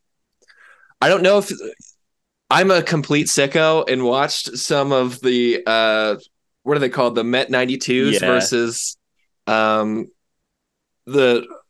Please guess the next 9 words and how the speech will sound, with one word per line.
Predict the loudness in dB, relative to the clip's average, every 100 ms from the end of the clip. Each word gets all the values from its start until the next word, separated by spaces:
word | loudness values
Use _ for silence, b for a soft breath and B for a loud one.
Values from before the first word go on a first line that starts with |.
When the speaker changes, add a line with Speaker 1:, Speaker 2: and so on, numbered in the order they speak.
| _ -6
Speaker 1:
Monaco. | 0 2 4 2 2 2 4
I | 4
don't | 2
even | 0 0
know | 0
what | 0 -2
their | -2 0 0 -4 -4
mascot | -2 -2 -2 0 0
is, | 0 -2